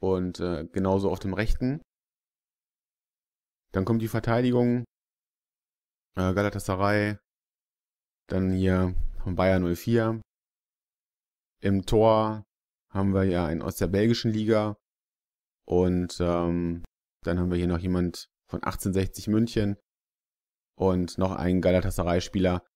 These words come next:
Das ganze Team kostet ungefähr achtunddreißigtausend Coins. Hier seht ihr die Preise für die einzelnen Konsolen in etwa. Und, ähm, hier sind die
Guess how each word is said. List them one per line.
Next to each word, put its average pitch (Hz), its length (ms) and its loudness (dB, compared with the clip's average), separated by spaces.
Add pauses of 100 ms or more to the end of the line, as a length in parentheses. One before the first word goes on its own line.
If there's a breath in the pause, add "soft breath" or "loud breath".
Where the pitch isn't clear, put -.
(480)
Das 98 200 0
ganze 110 280 0
Team 113 280 2
kostet 110 360 -2
ungefähr 104 520 2
achtunddreißigtausend 98 1300 0
Coins. 104 460 -2 (360)
Hier 98 160 -2
seht 92 200 -2
ihr 90 300 0 (220)
die 92 120 -8
Preise 92 480 0
für - 180 -4
die 87 220 2
einzelnen 87 480 -2
Konsolen 90 500 2
in 85 140 0
etwa. 98 500 -2 (720)
Und, 87 440 -4
ähm, 85 280 -6
hier 92 180 0
sind 87 280 -2
die 82 480 -2